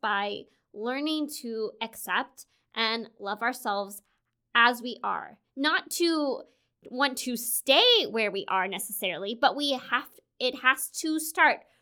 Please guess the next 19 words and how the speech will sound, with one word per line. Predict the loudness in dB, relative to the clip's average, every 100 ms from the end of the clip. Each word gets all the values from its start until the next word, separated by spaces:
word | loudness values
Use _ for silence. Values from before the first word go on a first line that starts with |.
| _
from | -6 -2
a | -4
place | -4 -8 -8 -6 -6
of | -4
loving | -4 2 4 4 2
ourselves | 0 0 -2 0 0 0 -6 -12 _ _ _ _
anyways. | -4 -4 -6 -10 -16 -18 -18 _ _ _ _ 2
This | 4 4 2
has | -2 0
been | 0 0 0
something | -4 -4 -4 -4 -6 -6 0
that | 2 4 0 _
I | -8 -8
have | -8 -12 -16 -20 _ _ -12
really | -4 -2 0 2
walked | 0 0 -4
through | -4
in | -2
my | -4 -6